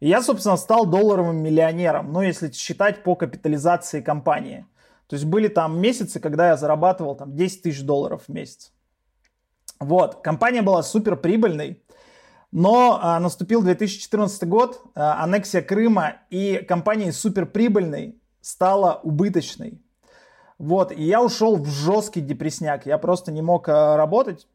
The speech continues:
совершенно вообще ничего делать, я начал играть,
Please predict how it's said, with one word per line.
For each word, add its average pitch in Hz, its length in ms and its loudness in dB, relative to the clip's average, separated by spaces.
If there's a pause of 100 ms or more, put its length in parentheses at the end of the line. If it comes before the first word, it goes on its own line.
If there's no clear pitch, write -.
(260)
совершенно 165 600 0
вообще 147 240 -4
ничего 143 320 -4
делать, 185 360 0
я 156 200 2
начал 156 400 -2
играть, 160 420 0